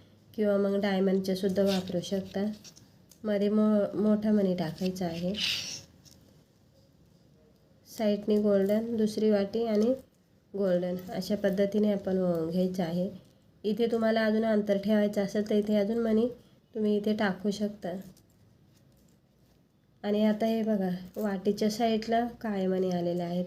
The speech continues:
तर ह्या साईडला पण आपले बरोबर, अ, पाच काळे मणी आले पाहिजे. त्यानंतर तीन गोल्डन, परत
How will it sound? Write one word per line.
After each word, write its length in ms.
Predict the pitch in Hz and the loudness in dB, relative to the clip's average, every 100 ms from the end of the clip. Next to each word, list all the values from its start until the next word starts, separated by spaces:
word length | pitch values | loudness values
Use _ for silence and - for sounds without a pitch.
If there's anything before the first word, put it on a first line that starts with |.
| 202 | -2
तर 40 | |
ह्या 140 | 190 190 | -2 -2
साईडला 400 | 208 202 208 202 | 0 -2 -2 -4
पण 200 | 208 208 | 0 -2
आपले 260 | 196 196 | 0 -2
बरोबर, 380 | 190 196 196 202 - - - _ _ - | 0 0 0 -2 -4 -20 -20 _ _ -10
अ, 260 | 190 190 185 190 _ _ _ _ - | -6 -6 -6 -12 _ _ _ _ -10
पाच 240 | 196 190 - | -8 -6 -6
काळे 320 | 208 196 190 | -4 0 0
मणी 320 | 196 196 202 | 2 0 0
आले 220 | 190 185 | -2 -4
पाहिजे. 420 | 180 175 175 196 226 - _ _ _ _ _ _ _ _ _ _ _ | -4 -2 -2 -2 -4 -6 _ _ _ _ _ _ _ _ _ _ _
त्यानंतर 520 | 208 196 196 196 208 208 - | -4 -2 -2 -2 -2 -2 -2
तीन 180 | 208 208 | 2 2
गोल्डन, 540 | 196 196 185 185 202 220 - _ _ _ _ _ _ - _ _ _ _ _ _ _ _ _ _ _ - | 2 2 2 0 0 -2 -6 _ _ _ _ _ _ -20 _ _ _ _ _ _ _ _ _ _ _ -4
परत 240 | 208 | -2